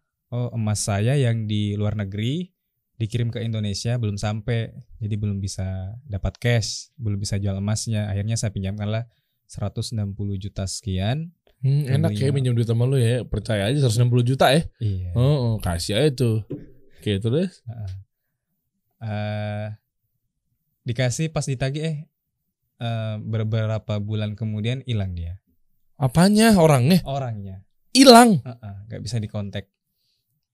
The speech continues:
Speaker 2: Oh gitu. Dan ini lu udah kenal lama apa enggak nih? Kenal lah, tau lah.
Speaker 1: Tau lah, iya.
Speaker 2: Bukan orang baru-baru
Speaker 1: Bukan.
Speaker 2: hadir di kehidupan lu kan?
Speaker 1: Hmm, nggak mungkin lah.
Speaker 2: Oh, oke.
Speaker 1: Heeh.
Speaker 2: Terus dicari nggak tahu kemana? Pad-,
Speaker 1: Iya.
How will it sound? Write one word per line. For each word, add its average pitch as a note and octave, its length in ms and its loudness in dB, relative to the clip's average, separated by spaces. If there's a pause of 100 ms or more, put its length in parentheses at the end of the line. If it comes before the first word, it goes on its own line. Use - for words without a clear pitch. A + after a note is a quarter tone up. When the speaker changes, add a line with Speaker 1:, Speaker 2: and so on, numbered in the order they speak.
(560)
Speaker 2:
Oh E3+ 400 -4
gitu. B2 320 -6
Dan D3 140 2
ini A#3+ 240 2
lu B3+ 180 2
udah A3+ 80 8
kenal E3 220 4
lama D3+ 260 6
apa G3+ 80 2
enggak B3 240 4
nih? G3 200 2 (1000)
Kenal E3 280 2
lah, C#3+ 120 4
tau D3+ 220 4
lah. A#2 180 4 (300)
Speaker 1:
Tau C#3+ 180 0
lah, G2+ 320 -2 (100)
iya. F#2+ 380 -4 (160)
Speaker 2:
Bukan B2 240 2
orang C3+ 220 6
baru-baru C3+ 720 6
Speaker 1:
Bukan. A#2 40 4
Speaker 2:
hadir B2+ 300 6
di C3 140 0
kehidupan C3 420 6
lu C#3+ 160 8
kan? D3+ 240 6
Speaker 1:
Hmm, F#2+ 160 -6
nggak F#2 160 -6
mungkin F#2+ 260 -8
lah. F#2 140 -4 (160)
Speaker 2:
Oh, A2 320 0
oke. F2 320 -4
Speaker 1:
Heeh. G2 180 -4 (400)
Speaker 2:
Terus G3 300 0
dicari D#3+ 420 2
nggak D#3 160 4
tahu D#3+ 140 4
kemana? D#3+ 400 4 (1160)
Pad-, C3 120 6
Speaker 1:
Iya. A2+ 140 6